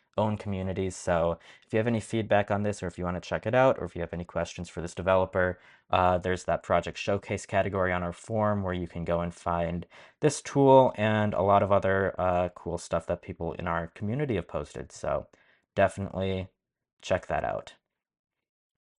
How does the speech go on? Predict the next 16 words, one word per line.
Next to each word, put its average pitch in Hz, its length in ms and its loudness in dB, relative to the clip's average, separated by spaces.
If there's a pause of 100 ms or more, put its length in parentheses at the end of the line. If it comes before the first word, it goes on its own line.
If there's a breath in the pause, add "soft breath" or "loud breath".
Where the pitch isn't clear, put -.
(120)
Um, 95 580 2 (680)
and 123 120 2
I 123 80 4
think 143 380 -4
that 117 400 2
is 131 460 0
everything 110 500 -2
as 92 140 -6
far 101 440 2
as 104 520 0 (440)
updates 107 400 0
for 123 120 -8
this 123 240 -6
week. 143 300 -2
We 90 100 -4
really, 95 520 -2